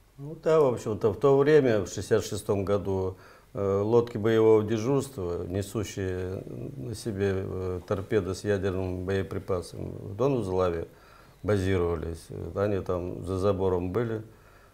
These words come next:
значит, по месяцу, два, а то и три, не выходя за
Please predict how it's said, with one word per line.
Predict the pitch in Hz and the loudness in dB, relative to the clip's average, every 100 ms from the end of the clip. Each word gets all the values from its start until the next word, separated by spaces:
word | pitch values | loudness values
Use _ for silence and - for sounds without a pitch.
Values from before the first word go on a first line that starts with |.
| _ | _
значит, | 98 95 - _ | -10 -10 -12 _
по | 104 | -2
месяцу, | 98 117 113 - 110 | 2 0 0 -6 -8
два, | 92 101 98 | 0 2 2
а | |
то | 92 95 | 0 -2
и | 92 | -4
три, | 87 104 92 90 85 85 87 92 101 | -4 -4 -4 -4 -6 -8 -10 -10 -8
не | 95 | -6
выходя | 92 92 101 92 92 | -4 -4 -4 -4 -4
за | 82 87 | -4 -8